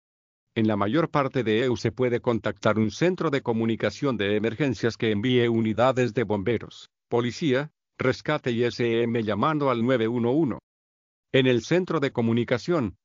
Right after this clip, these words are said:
los despachadores capacitados obtienen la información necesaria de la persona que llama,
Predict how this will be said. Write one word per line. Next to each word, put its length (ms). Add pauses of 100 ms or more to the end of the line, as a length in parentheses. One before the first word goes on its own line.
(120)
los 200
despachadores 840
capacitados 760
obtienen 480
la 120
información 640
necesaria 640
de 80
la 100
persona 480
que 160
llama, 460